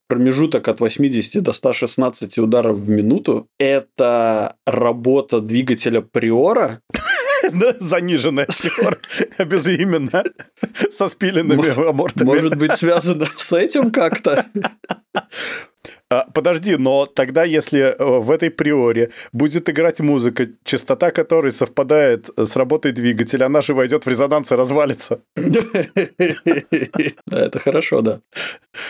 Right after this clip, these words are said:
Speaker 1: Может быть
Speaker 2: Страшно, очень страшно.
Speaker 1: Блин, ну я,
Speaker 2: Если
Speaker 1: я
Speaker 2: бы мы понимали, но мы же не понимаем.
Speaker 1: Да, ну то есть на-, у нас как бы есть вопросы, одни, ну, есть догадки, но, но как бы нету,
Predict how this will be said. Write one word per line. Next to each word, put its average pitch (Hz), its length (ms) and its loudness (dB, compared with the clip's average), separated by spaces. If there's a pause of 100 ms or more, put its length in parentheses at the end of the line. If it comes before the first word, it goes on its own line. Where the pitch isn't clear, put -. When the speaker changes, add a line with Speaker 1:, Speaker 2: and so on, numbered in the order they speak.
(260)
Speaker 1:
Может 135 260 2 (140)
быть - 120 2
Speaker 2:
Страшно, 98 180 -6 (120)
очень 185 220 0
страшно. 127 500 -2 (460)
Speaker 1:
Блин, 143 460 2
ну 113 40 2
я, 123 140 2
Speaker 2:
Если - 160 2
Speaker 1:
я 196 60 0
Speaker 2:
бы 180 80 2
мы 180 120 0
понимали, 175 560 0
но 139 160 0
мы 165 80 -2
же 180 160 -2
не 156 120 0
понимаем. 156 680 0
Speaker 1:
Да, 165 280 4
ну 127 60 -2
то 160 120 2
есть - 180 -2
на-, 170 180 2
у 143 80 -2
нас 180 240 0
как 147 220 0
бы 139 100 0
есть 151 380 0
вопросы, 170 680 2
одни, 131 280 0
ну, 151 160 4
есть 151 280 -2
догадки, 170 460 0
но, 139 260 4
но 143 180 2
как 139 220 -2
бы 139 100 2
нету, 156 300 2